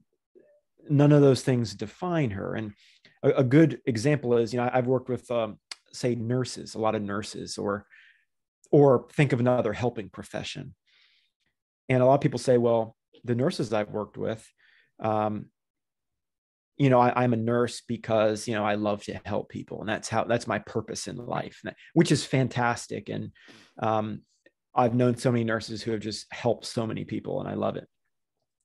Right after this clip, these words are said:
But is it being a nurse that makes you who you are? Or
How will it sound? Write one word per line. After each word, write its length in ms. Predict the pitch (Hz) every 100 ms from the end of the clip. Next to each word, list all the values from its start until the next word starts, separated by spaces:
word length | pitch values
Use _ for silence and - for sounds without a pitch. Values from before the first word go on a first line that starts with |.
| _ _ - _ _ _ 135
But 220 | 147 147
is 160 | 165 170
it 240 | 202 131
being 320 | 120 151 143
a 80 | 127
nurse 600 | 110 107 127 208 - - _ _ _ _ -
that 360 | 139 151 156
makes 280 | 151 156 -
you 80 | 170
who 120 | 165
you 260 | 165 165 151
are? 260 | 165 240 _ _ _ _ _ _ _ _ _ _ _ _ -
Or 560 | 151 196 147 123 220